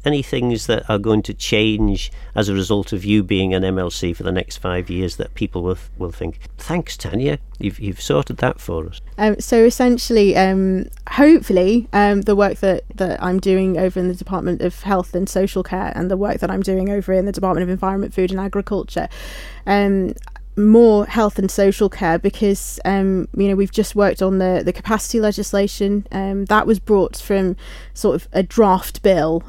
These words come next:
Speaker 2: and, and sort of winged its way through into the branches. That took an awful lot of time, energy, um, and effort to get it to where it needed to be before it entered the branches, and I was very much engaged in that process with the capacity legislation.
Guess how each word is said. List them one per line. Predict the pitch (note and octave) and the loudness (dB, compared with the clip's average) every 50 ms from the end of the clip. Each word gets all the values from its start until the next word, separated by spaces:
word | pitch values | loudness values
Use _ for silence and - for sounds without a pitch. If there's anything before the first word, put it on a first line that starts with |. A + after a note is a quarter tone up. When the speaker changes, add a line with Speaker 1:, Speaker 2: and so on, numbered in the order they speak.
| - - | -4 -2
Speaker 2:
and, | F3 F3+ F3+ F#3 F3+ | 0 0 2 0 0
and | - C#3 F3 F#3 F#3 F#3 | -2 -2 -2 -2 -2 -2
sort | - - G#3 - - | -2 -2 -2 -2 -2
of | - - A#3 A3 - - - G#2 - - - - | -4 -12 -14 -14 -14 -14 -16 -16 -14 -14 -14 -6
winged | F#3 F#3+ A3 G#3 G#3 F#3+ | 2 6 6 6 6 6
its | G3+ - - | 4 2 2
way | G#3 F#3+ F#3+ | 2 2 2
through | F#3 - - G#3 G3+ G3 | 2 2 2 4 4 4
into | G3 G3+ - F#3 | 4 2 0 -2
the | F#3+ | 0
branches. | F3+ G#3 G3 G3 F#3+ - - G3+ F#3 F#3 - - - - - | 2 2 2 2 0 -2 -2 -4 -4 -4 -6 -10 -16 -6 -2
That | A3+ G#3+ - | -2 0 2
took | - B3+ A3+ - | 2 2 2 4
an | A3 A3 | 6 6
awful | G#3+ G#3 G#3 G#3 - - G#3+ G3+ | 8 8 8 6 4 2 2 4
lot | G3 F3+ F3+ | 4 4 2
of | F#3 - | 0 -2
time, | - - G#3 G3+ G3+ G3 G3 F#3+ | -4 -2 0 0 2 2 0 0
energy, | - G3 G3 F#3+ F#3 - G3 F#3 F#3 F3+ F3 F3+ - | 0 0 0 0 0 0 2 2 2 2 0 -2 -2
um, | - F#3+ F#3 F#3 F3+ F3+ F3+ F3 F3 F3 - - - | 0 0 2 2 0 0 0 0 0 -2 -2 -4 -2
and | F3 G3+ - | -2 -2 0
effort | - G3 F#3 - - F#3+ - | 0 -2 -2 0 -2 -2 -2
to | - - | -2 -2
get | G3 - G#3 G3 | 0 2 4 2
it | G3 - | 2 0
to | - - G3 | 0 -2 -2
where | G3+ G3+ G3+ G3+ | 0 0 0 0
it | - | 0
needed | - F#3+ F#3+ F3+ G3 F3 | 2 2 2 2 0 -2
to | - - | -4 -2
be | F3+ G3 G3 F#3 | 2 2 2 2
before | F#3+ G3 - - F#3+ F#3+ | 2 -2 -2 0 0 0
it | - - | 0 2
entered | G3+ G#3 G#3 - G#3+ F#3+ | 2 2 2 0 -2 -6
the | G3+ G3+ | -4 -4
branches, | F#3 G3+ G#3 G#3+ A3 G#3+ - - A#3+ A#3+ A3 - | 0 0 0 0 0 -2 -4 -2 -2 -2 0 0
and | G3+ G3 | 0 2
I | F#3+ F#3 | 2 0
was | F#3+ - | 0 -2
very | - F3+ G3 G3+ | -2 -2 0 0
much | G3 - - - F#3 | 0 -2 -2 -2 -2
engaged | F#3+ F3+ G3 F#3 F#3+ G3 - - - | 0 2 2 2 2 2 0 -2 -4
in | G3+ G3+ | -2 -2
that | G#3 G3+ F#3 - | -2 -4 -6 -8
process | - A3 G#3 G#3+ G#3+ - - A3 A#3 A#3 - - | -6 -2 -2 -2 -2 -2 -4 -4 -4 -4 -6 -8
with | A#3 A3 | -10 -10
the | A3+ | -10
capacity | - - A3 G#3+ - - - A#3 | -8 -10 -10 -10 -10 -10 -8 -8
legislation. | A3 A3+ - G#3+ - - A3+ A#3 A#3 - B3 A3+ - | -6 -8 -8 -10 -6 -4 -4 -4 -4 -6 -8 -8 -8